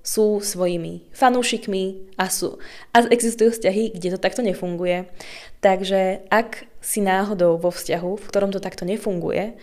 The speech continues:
že tvoja láska, a, ťa nepodporuje, vyjadri to. Popíš svoju potrebu, povedz mu to, alebo povedz jej to a sleduj to správanie.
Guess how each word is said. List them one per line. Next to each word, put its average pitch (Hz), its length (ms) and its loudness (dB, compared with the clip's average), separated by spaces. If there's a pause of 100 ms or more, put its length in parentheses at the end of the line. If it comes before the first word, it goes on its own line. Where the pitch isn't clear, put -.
(360)
že 175 560 -2 (960)
tvoja 190 240 8
láska, 190 640 4 (480)
a, 185 160 -2
ťa 175 640 0 (160)
nepodporuje, 175 880 0 (720)
vyjadri 180 400 6
to. 165 240 -8 (640)
Popíš 208 480 2
svoju 185 160 2
potrebu, 180 800 -2 (480)
povedz 180 400 6
mu 170 160 -2
to, 233 240 2
alebo 190 320 4
povedz 170 400 -2
jej 156 160 -2
to 180 400 -2 (560)
a 175 160 0 (560)
sleduj 254 320 4
to 240 80 8
správanie. 165 720 2